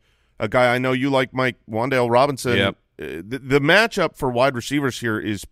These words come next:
Speaker 1: is perfect for the Giants, and I'm not too worried about whether it is Daniel Jones or not, uh, for a guy like Wan'Dale, whose targets are, um, you know, close to the line of scrimmage. He,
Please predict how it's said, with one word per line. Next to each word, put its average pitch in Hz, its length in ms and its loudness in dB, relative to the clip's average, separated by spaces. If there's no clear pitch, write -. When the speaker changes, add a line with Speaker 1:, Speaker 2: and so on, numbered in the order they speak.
Speaker 1:
is 104 200 -4
perfect 156 420 -2
for - 160 -8
the 98 100 -8
Giants, 120 540 -6
and 117 120 -6
I'm 127 200 -2
not 139 340 -4
too 143 180 -2
worried 120 380 0
about 110 240 2
whether 107 340 0
it 107 140 0
is 101 260 -4
Daniel 104 360 -4
Jones 101 600 -6
or 104 160 0
not, 117 320 0
uh, 95 260 -2
for 110 240 -2
a 104 60 -2
guy 110 180 0
like 107 200 -2
Wan'Dale, 113 480 -2
whose 104 420 -8
targets 110 420 -6
are, 107 280 -2
um, 92 380 -2
you 110 140 -6
know, 87 100 -6
close 131 300 -2
to 127 80 -6
the 123 40 0
line 123 200 0
of 117 80 -6
scrimmage. 123 420 -4
He, 147 300 -4